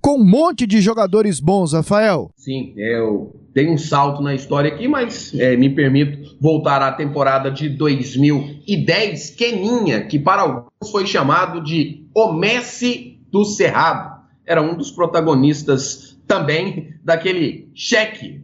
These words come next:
Speaker 2: Olha o cheque, é o cheque, é o cheque, é o cheque. É o Santa Helena Esporte Clube, de Júnior Pezão, como disse o Wendel Pasquetto, de Luiz Almeida, de Preto Marabá, de P C,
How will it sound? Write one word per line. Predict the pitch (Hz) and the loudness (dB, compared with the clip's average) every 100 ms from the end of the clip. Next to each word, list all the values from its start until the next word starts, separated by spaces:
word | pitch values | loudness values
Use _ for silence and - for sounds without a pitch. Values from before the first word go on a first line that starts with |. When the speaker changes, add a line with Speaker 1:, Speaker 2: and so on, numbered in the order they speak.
| - _ | -20 _
Speaker 2:
Olha | - 185 | -4 -4
o | |
cheque, | 214 - 175 156 113 | -2 0 0 0 -4
é | |
o | 147 | -6
cheque, | - 143 190 202 | -4 0 0 0
é | 175 | -4
o | |
cheque, | 131 160 - | -2 -2 0
é | 147 | -2
o | |
cheque. | - 151 170 - - _ _ | 0 0 0 -4 -20 _ _
É | 139 | 0
o | 160 | 0
Santa | 143 - 208 208 | 0 -2 -2 0
Helena | 190 151 190 214 202 - - - | 0 0 0 0 -2 -6 -16 -4
Esporte | 196 - - 175 - 160 | -2 -2 2 0 0 -8
Clube, | - 220 262 247 247 - - - | -4 -2 0 2 2 0 -10 -14
de | - 180 | -2 2
Júnior | 151 175 160 | 2 2 2
Pezão, | 160 143 240 240 | 2 2 2 2
como | 220 190 160 | 0 -2 0
disse | 170 165 - 165 | 0 -2 2 2
o | 160 156 | 2 2
Wendel | 156 151 143 | 2 0 0
Pasquetto, | 139 - 220 220 220 180 | -2 0 2 2 0 -4
de | 160 180 156 | -2 0 0
Luiz | 139 165 175 151 | 4 4 4 0
Almeida, | 151 120 160 214 208 175 196 190 - - | 0 0 2 2 2 0 0 -2 -12 -8
de | - | -4
Preto | 151 - 214 226 226 | -2 2 2 2 0
Marabá, | 185 175 160 - 156 196 190 - - _ 123 | -4 -2 -2 0 2 2 2 -6 -18 _ -6
de | 160 | -2
P | 208 - - 208 | -2 -4 0 0
C, | 202 - 214 226 233 - - | 0 -2 4 4 4 -2 -16